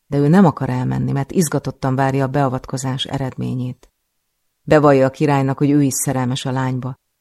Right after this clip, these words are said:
de a király eloszlatja reményeit, hiszen a lánya Róbert herceg jegyese. Belemarkolok Igor alkarjába,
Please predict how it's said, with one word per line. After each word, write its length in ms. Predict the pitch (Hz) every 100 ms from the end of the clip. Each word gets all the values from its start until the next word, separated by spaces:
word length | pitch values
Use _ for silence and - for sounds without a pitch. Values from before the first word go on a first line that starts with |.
| _
de 140 | 143
a 20 | 170
király 400 | 220 180 160 -
eloszlatja 600 | 160 156 - 139 - 139
reményeit, 580 | 139 139 131 127 123 -
hiszen 300 | 147 151 127
a 80 |
lánya 320 | 131 143 143 139
Róbert 460 | 151 151 135 120
herceg 380 | 135 117 - 113
jegyese. 680 | 117 101 107 - - - _ _ _ _ _ _ _ _ _ _ _ _ _
Belemarkolok 720 | 160 160 151 147 143 - 139 - -
Igor 360 | 165 147 143
alkarjába, 840 | - 143 135 139 135 135 131 135